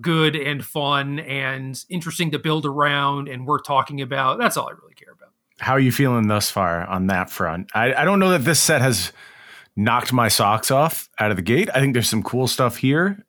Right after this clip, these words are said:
Speaker 2: Uh, not the same level of home runs for me as we saw with Kamigawa, but
Speaker 1: Yeah.
Speaker 2: s-,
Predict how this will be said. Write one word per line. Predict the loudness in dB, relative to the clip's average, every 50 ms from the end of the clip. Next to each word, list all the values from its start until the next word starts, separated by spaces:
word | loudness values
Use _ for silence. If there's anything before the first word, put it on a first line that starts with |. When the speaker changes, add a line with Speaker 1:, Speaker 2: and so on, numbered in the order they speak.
| _ -2
Speaker 2:
Uh, | 0 2 2 2 2 2 0
not | 0 0 0 0 0 -2 -4 -6 -4
the | -4 -4
same | -2 0 0 2 2 2 2
level | 2 0 0 2 0 0
of | -2 -2
home | -2 -2 -2 0 0
runs | 0 0 0 0 -2 -2
for | -4 -2 -2
me | 0 0 0 0 0 0 0 -2 -2 -2
as | -2 0 0 -2 -4 -4
we | -6 -6
saw | -4 -4 -2 0 0 0 -2 -2
with | -4 -4 -2 -2 -4 -6 -10 -16 -18 _ -20 -20 -20 -20 -20 -20 -20 _ _
Kamigawa, | -2 -2 -2 -2 -2 -4 -4 -2 -2 -2 -2 -2 -4 -6 -12 _ _ _ _ _ _ _ _ _ _ _ _ -4
but | 0 2
Speaker 1:
Yeah. | 4 4 2 0 -2
Speaker 2:
s-, | -4 -6 -6 -6